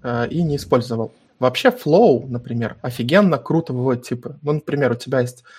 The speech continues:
у утки там поле крякать, а у собаки бегать. И ты говоришь, что если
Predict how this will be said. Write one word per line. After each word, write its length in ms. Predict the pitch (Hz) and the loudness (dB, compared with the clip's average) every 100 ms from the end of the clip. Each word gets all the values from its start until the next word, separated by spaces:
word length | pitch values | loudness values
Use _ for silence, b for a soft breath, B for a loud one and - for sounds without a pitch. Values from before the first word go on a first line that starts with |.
| B B B | B B B
у 220 | 135 123 151 | -2 -2 0
утки 520 | 151 - - 117 120 - _ - | -2 -2 -2 -2 -2 -12 _ -14
там 220 | - 110 117 | -6 -6 0
поле 240 | 127 113 | 2 2
крякать, 440 | 117 202 220 113 - | 2 2 2 -4 -4
а 60 | |
у 60 | 117 | -6
собаки 520 | - 131 165 127 123 | -2 0 0 -2 -6
бегать. 420 | 120 127 123 - - | -4 -4 -4 -8 -10
И 60 | 117 | -4
ты 220 | 180 - _ _ _ | -4 -6 _ _ _
говоришь, 260 | - 123 113 | -2 -2 -2
что 160 | - 117 | -6 0
если 440 | 147 147 123 | 0 0 -8